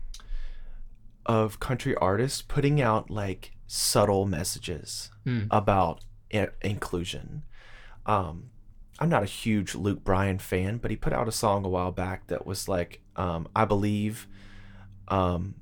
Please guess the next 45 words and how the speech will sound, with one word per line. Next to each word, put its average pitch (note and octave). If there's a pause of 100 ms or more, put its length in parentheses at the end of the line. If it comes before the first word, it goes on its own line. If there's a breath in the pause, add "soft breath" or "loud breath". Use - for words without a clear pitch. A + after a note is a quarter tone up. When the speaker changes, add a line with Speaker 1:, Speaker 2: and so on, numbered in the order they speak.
(160)
Speaker 1:
I G#2
believe A2
most G2+
people G#2+
are G2
good. G2+
Um, F2+ (680)
most G2
mamas G2+
should -
qualify G2
for F#2+
sainthood," F#2+
or E2
something A2
like F#2+
that. D2+
That's G2
how F#2
it -
started. - (480 loud breath)
But A#2
one C#3+
of G3
the D3+
lines A2
in G2
the G2
chorus F#2+
is, F2+
"I G#2
believe G#2
you G2
love F#2+
who A2
you F#2
love. F2+
Ain't G2
nothing F#2+
you F2+
should -
ever F2+
be F2
ashamed F#2
of." E3